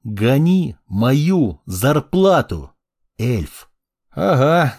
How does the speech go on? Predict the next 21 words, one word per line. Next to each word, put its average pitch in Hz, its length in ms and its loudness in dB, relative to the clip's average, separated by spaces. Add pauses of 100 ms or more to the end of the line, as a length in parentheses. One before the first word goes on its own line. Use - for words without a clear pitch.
(100)
как 113 280 -8
же. 82 120 -10 (300)
Взял 101 480 0
он 165 140 2
мне 151 240 2
ее 139 240 2
и 214 240 0
добровольно 98 800 -2
отдал, 78 360 -8
да? 117 260 -6 (360)
Я 160 180 -6
заметил 151 420 -2
в 85 80 -6
его 107 220 0
лице 123 300 0
некую 117 380 0
насмешку 170 520 -2
и 139 140 -4
понял 170 340 -2
самое 143 440 -2
важное. 76 540 -12